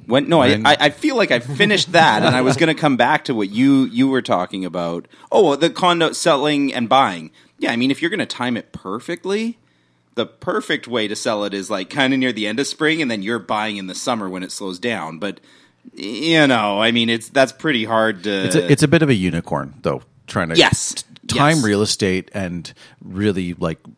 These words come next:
Speaker 2: luck out. And you won't know until sort of afterwards. But, um, and then you, if you throw in the mix of you're looking for a family property, like home, detached, um, or, or condo or townhouse, um, there's so many factors there, and whether that right one was even around.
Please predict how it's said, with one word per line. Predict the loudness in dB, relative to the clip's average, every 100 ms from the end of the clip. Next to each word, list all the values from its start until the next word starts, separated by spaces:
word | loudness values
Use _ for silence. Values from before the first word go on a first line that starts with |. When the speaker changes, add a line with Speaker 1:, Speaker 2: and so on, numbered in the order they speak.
| -8
Speaker 2:
luck | 0 0 0
out. | -2 -4 -4
And | -2 2
you |
won't | 2 2
know | -2 -4
until | -6 -8
sort | -6 -6
of |
afterwards. | -4 -6 -6 -8 -8 -8
But, | -8 -8 -10 -20 -14 -6
um, | -4 -4 -4
and | -4
then | -2
you, | -2 -2
if | -4
you |
throw | 2 2
in | 4
the |
mix | 0 -2
of | -4
you're | -2
looking | -2 -4
for | -6
a |
family | -4 -4 -4 -4
property, | -4 -4 -4 -8 -10 _
like | -10 -8
home, | -4 -4 -4 -6 -10 -12
detached, | -8 -4 -4 -6 -6 -6
um, | -4 -6 -6 -8 -8
or, | -4 -4 -4
or | -6 -8
condo | -4 -4 -2 -2
or | -2
townhouse, | -2 -2 0 -2 -4 -12 -20 -20 -12
um, | -8 -6 -8 -12 _ _ _ _ _
there's | -4 -2
so | 0 0
many | 0 -2
factors | -2 -4 -4 -6
there, | -4 -4
and | -4
whether | -4 -2
that | -4
right | -4 -6
one | -6
was | -6 -8
even | -8 -8
around. | -6 -6 -4 -6 -8 -14